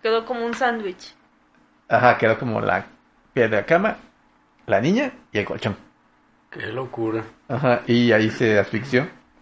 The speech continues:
Speaker 2: y se murió.
Speaker 1: Pero pues que no hasta revisaron.
Speaker 2: Y bueno, es, eh, espera, espera, va-, vamos a dar primero la versión oficial y después entramos en
Speaker 1: En detalles.
Speaker 2: en detalles. Y bueno, para esto, o sea, antes de que la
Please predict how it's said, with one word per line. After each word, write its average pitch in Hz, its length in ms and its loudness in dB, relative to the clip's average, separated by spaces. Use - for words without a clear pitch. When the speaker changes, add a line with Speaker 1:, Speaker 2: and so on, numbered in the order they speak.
Speaker 2:
y 147 120 -6
se - 120 -8
murió. 135 360 0
Speaker 1:
Pero 262 260 2
pues 240 160 -8
que - 140 -4
no 269 120 -2
hasta 381 180 -4
revisaron. 247 760 0
Speaker 2:
Y 143 120 4
bueno, 131 220 6
es, 135 200 2
eh, 113 40 -6
espera, - 0 -
espera, 101 140 0
va-, 135 100 6
vamos 151 240 6
a 185 40 10
dar 170 80 6
primero 147 220 2
la 139 120 8
versión 113 280 0
oficial 131 480 0
y 127 40 -2
después 120 320 -4
entramos 123 440 -2
en 127 300 -8
Speaker 1:
En 202 160 -4
detalles. 180 480 -2
Speaker 2:
en 120 100 -2
detalles. 120 500 0
Y 147 80 0
bueno, 170 280 6
para 156 180 8
esto, 196 400 2
o 123 80 4
sea, 127 160 4
antes 208 220 0
de 190 80 4
que 151 100 -2
la 101 680 4